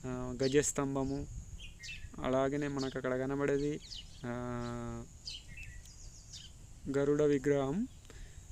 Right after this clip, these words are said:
అక్కడైతే మనం చుట్టూ ప్రదేశం అయితే చుట్టూ కొండలు ఉన్నాయి. ఇది వచ్చేసి మన గరు-, గరుడ దేవుడు చూడొచ్చు.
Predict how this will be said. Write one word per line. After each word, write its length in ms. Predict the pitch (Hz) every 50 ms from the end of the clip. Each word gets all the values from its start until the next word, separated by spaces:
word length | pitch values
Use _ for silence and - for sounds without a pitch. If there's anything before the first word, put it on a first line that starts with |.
| - - - - - - - - -
అక్కడైతే 420 | 160 127 135 135 135 135 135 143 139
మనం 260 | 139 139 135 131 127
చుట్టూ 580 | 120 - - 151 143 - - - 175 175 175 165 -
ప్రదేశం 400 | 156 143 139 147 147 - 151 147
అయితే 160 | 147 143 151
చుట్టూ 320 | 147 135 - 131 - - 143
కొండలు 320 | - 147 139 143 139 139
ఉన్నాయి. 280 | 139 135 135 143 170 -
ఇది 140 | 147 143
వచ్చేసి 600 | 143 135 135 - 151 147 - - 160 165 160 151 135
మన 380 | 131 131 131 131 131 131 131 123 123 123 135
గరు-, 460 | 135 135 131 - - - - - 135
గరుడ 220 | 135 139 143 147
దేవుడు 380 | 143 135 139 139 135 135 135 139 190 254 262 - - - - - - - - - - - - - - - - - - - -
చూడొచ్చు. 480 | 139 139 143 135 - - 143 151 180 226